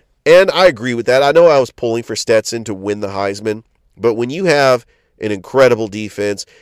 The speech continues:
and when you have weapons all around you, Stetson Bennett is just the perfect quarterback to not really put up Heisman numbers, Offensively, he wasn't the best quarterback,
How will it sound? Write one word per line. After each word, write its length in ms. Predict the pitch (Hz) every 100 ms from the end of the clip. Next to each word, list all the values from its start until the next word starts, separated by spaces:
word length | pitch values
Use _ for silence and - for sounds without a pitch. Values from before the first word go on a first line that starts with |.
| _
and 100 | 87
when 80 | 117
you 120 | 135
have 180 | 127 101
weapons 460 | 110 120 113 110 104
all 220 | 110 107
around 360 | 101 101 101
you, 160 | 101 98 - _ _ _ _ _ _
Stetson 360 | - 160 - 123
Bennett 280 | 135 127
is 240 | 101 120 104 _
just 200 | 123 -
the 60 |
perfect 360 | 104 127 117 98
quarterback 580 | 127 127 117 104 104 -
to 100 | 156
not 200 | 196 175
really 180 | 185 151
put 220 | - 151
up 100 | 143
Heisman 540 | 120 127 120 110 95
numbers, 480 | 98 123 170 180 - _ _ _ _ _ 113
Offensively, 880 | 113 - 151 220 262 220 240 226
he 140 | 170 180
wasn't 560 | 151 170 156 156 156 - _ _ _ _ _ _
the 120 | 139
best 300 | 131 135 -
quarterback, 680 | - 196 190 147 123 117